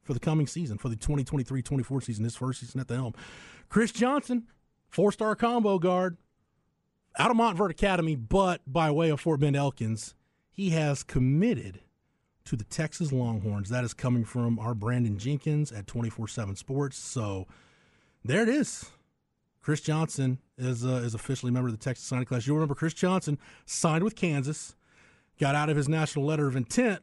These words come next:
with Kansas, and he is now going to Texas. A lot of Texas ties he had. Uh, T J Ford, he was in, uh, really close to T J Ford. T J's been kind of a mentor to him. So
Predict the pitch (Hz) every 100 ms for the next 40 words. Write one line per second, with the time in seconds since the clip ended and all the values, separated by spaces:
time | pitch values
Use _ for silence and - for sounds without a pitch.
0 | _ 135 131 - 127 113 117 - - _
1 | _ _ _ 143 135 131 135 202 143 131
2 | 127 123 123 120 - - 120 143 135 -
3 | 95 - 123 139 170 160 170 - 117 131
4 | 147 160 165 151 170 151 170 175 160 _
5 | - - - - 127 113 101 92 90 -
6 | - 156 147 135 - 131 139 143 135 135
7 | 131 127 123 117 117 123 123 117 117 131
8 | - 135 - 120 113 110 135 131 117 120
9 | 120 107 117 110 127 98 95 120 110 120
10 | 120 117 107 120 113 - - - - -
11 | - - 107 95 90